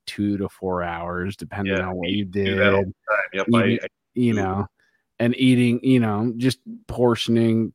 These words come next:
Speaker 1: properly, not, not filling yourself up, just constantly keep
Speaker 2: Yeah.
Speaker 1: staying at a plateau to where you're not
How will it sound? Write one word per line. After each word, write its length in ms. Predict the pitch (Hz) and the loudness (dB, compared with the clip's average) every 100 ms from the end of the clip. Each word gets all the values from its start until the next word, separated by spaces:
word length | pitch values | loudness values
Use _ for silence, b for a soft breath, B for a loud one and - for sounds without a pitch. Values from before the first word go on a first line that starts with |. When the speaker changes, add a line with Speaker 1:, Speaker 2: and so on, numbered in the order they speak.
| - | -4
Speaker 1:
properly, 640 | 113 107 107 110 110 110 | 0 0 0 0 0 0
not, 280 | 107 101 - - | 0 -4 -6 -2
not 380 | 113 110 - | -2 -2 -6
filling 420 | - - 120 117 113 | -8 2 4 4 2
yourself 540 | 104 - 107 104 - | 0 0 2 2 2
up, 300 | 104 101 - | 4 4 0
just 240 | - 101 - | -6 -8 -4
constantly 760 | 110 101 104 104 104 104 104 - | -2 0 -2 -2 0 0 -2 -6
keep 240 | - 120 - 107 - B | -2 -2 -2 -18 -16 B
Speaker 2:
Yeah. 100 | 80 - | -10 -6
Speaker 1:
staying 320 | - 143 139 | 2 4 6
at 80 | 135 | 4
a 60 | |
plateau 880 | 113 - 117 113 117 - 117 113 117 | 0 0 2 2 0 -2 0 2 2
to 80 | 113 | 0
where 260 | 104 104 101 | 0 -2 -2
you're 220 | 95 92 | -6 -8
not 240 | 98 98 | -8 -8